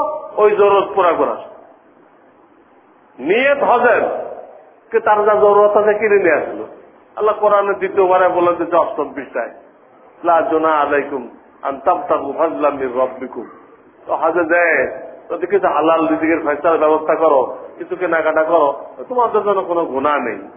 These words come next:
আল্লাহ কোরআনে বলে দিচ্ছে যে কেনাকাটা করলে কোনো গুনাহ নেই।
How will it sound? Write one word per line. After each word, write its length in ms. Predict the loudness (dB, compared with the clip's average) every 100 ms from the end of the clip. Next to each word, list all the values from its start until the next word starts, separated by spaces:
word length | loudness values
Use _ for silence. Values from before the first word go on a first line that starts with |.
| -20 -20 -10
আল্লাহ 240 | -4 -2
কোরআনে 400 | 2 4 6 4
বলে 240 | 4 4 2
দিচ্ছে 280 | -2 -12 -14 -20 -20 _
যে 60 | -14
কেনাকাটা 460 | -4 -2 0 0 0
করলে 260 | 2 2
কোনো 220 | 2 0
গুনাহ 320 | 0 0 0 0
নেই। 240 | -2 -6